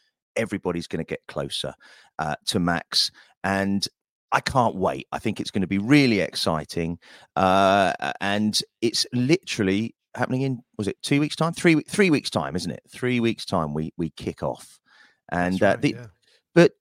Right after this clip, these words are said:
Speaker 1: do you know, there's one thing for me that I'm disappointed with. It's the first season in Formula One history where there's no rookie driver.
Speaker 2: Ah,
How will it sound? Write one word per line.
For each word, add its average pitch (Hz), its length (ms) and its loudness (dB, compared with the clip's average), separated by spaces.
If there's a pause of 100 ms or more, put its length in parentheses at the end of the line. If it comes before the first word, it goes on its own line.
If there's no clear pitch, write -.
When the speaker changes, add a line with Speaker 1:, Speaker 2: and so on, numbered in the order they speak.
Speaker 1:
do - 100 0
you 185 40 4
know, 202 340 8
there's 175 180 6
one 202 360 4
thing 185 300 0
for 165 200 -4
me 127 480 -2 (240)
that - 520 -2 (500)
I'm 110 200 0 (100)
disappointed 123 800 2
with. 117 320 0 (800)
It's - 180 -2
the 117 140 -4
first - 920 0
season 113 560 -4
in 90 80 -2
Formula 104 340 -4
One 98 140 0
history 76 560 -6 (380)
where 92 100 0
there's 90 180 -2
no 104 200 0
rookie 101 360 -2
driver. 85 460 -4 (2750)
Speaker 2:
Ah, 151 360 -6